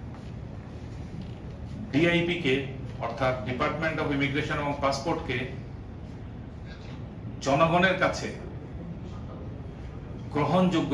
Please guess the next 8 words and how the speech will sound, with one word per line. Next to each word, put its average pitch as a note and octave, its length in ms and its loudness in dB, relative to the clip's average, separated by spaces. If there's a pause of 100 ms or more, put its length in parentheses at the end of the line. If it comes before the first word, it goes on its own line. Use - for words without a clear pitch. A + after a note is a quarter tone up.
(140)
করে A#2+ 240 2
তোলা। G#2+ 200 2 (760)
মানে, C3+ 140 4 (100)
এই D3+ 80 6 (100)
ডিপার্টমেন্টটা F3 580 4
এখন D#3+ 140 -2 (100)
জনগণের D3 400 0
কাছে - 140 -4